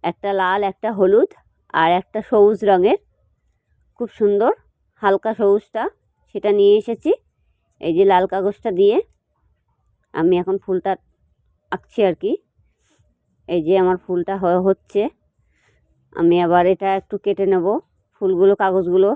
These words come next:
সুন্দর সুন্দর করে, খুব সুন্দর করে কাগজগুলো একটু কেটে নিতে হবে। আমি আবার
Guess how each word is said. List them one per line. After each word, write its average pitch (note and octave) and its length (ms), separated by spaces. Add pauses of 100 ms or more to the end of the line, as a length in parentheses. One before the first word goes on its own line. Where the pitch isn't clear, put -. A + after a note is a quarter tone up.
সুন্দর F#3+ 280
সুন্দর F#3+ 220 (100)
করে, F#3+ 160 (800)
খুব G3 200
সুন্দর G3 280
করে G#3 140
কাগজগুলো F#3 520
একটু G3 180
কেটে G3 220
নিতে F#3 160
হবে। F#3 200 (120)
আমি F3+ 200
আবার F#3 140